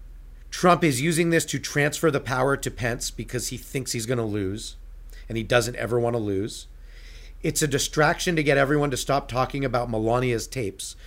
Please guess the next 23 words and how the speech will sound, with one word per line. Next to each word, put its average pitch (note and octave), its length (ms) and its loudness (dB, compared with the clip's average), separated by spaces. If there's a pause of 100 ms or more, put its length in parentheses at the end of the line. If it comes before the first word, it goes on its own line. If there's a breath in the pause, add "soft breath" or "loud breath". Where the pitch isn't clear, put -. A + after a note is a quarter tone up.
(220 loud breath)
which - 100 -8
we C3 60 2
haven't A#2+ 160 4
even A2+ 160 0
gotten G2+ 260 -2
into. F#2+ 380 -6 (560 soft breath)
But, A2+ 220 4
uh, G#2+ 260 2 (260 soft breath)
Melania's, B2 600 4
uh, A2+ 280 -2
tapes B2+ 380 -2
where G#2+ 80 -4
she A2 220 -4
berated A2 640 2 (220)
Christmas D#3 580 2
and G2+ 360 -4 (460 loud breath)
kids C#3+ 220 2
in A2+ 120 -2
cages C#3 680 2
and G#2 240 -6
so A2+ 240 0
on. G#2 220 -6 (640 loud breath)
Uh, B2 320 4